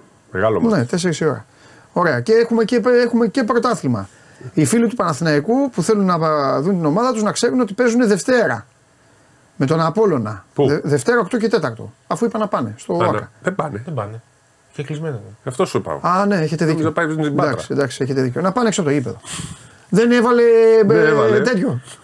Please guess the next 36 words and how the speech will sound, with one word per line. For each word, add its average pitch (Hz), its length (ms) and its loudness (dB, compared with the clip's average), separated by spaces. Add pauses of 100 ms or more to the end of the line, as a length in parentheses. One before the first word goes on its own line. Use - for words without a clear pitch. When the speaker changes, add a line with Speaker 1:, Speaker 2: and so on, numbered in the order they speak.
(200)
Speaker 1:
Για 151 100 2
να 151 120 2
βλέπουν 170 200 0
τον 175 120 2
Απόλλωνα 170 340 0
Πάτρας. 160 300 -2
Speaker 2:
Μπράβο. 190 340 0 (340)
Λοιπόν, 170 420 2 (220)
και 226 120 0
οι 190 880 4
Ολυμπιακοί 175 580 4
δεν 214 120 4
θα 175 100 0
πάνε 247 220 -2
γιατί 233 180 0
παίζει 220 260 0
στην 208 200 -2
Πηλαία. 170 360 2 (480)
Έχει 208 200 2
ποδόσφαιρο, 247 800 2 (1080)
αυτή 165 180 -2
την 190 400 2
Κυριακή 170 360 2
έχει 220 140 0
ποδόσφαιρο 208 520 2
Ολυμπιακός 175 480 0
παοκ 240 300 -2
και 208 100 0
παοκ 214 240 -4
Ολυμπιακός 196 400 0
μπάσκετ. 127 240 -4 (840)
Αυτά. 165 220 0
Speaker 3:
Είχε 135 80 -4
και 123 280 0
βόλεϊ 123 320 0
προχθές. 117 460 -6